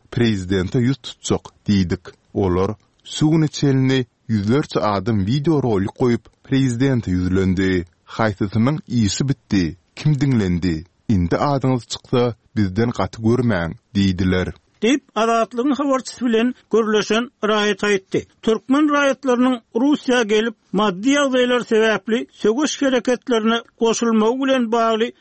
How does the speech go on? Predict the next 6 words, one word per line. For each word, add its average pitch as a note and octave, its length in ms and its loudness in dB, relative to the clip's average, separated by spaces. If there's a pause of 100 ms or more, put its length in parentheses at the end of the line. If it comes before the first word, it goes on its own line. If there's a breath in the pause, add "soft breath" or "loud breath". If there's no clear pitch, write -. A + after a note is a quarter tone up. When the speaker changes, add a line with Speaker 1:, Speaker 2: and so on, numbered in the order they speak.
(160)
Speaker 2:
anyk B3+ 320 0
sanlaryň A#3 600 0 (200)
çap - 260 0
edilmegi A#3+ 680 2
bu D4 160 0
uruşdan B3 440 0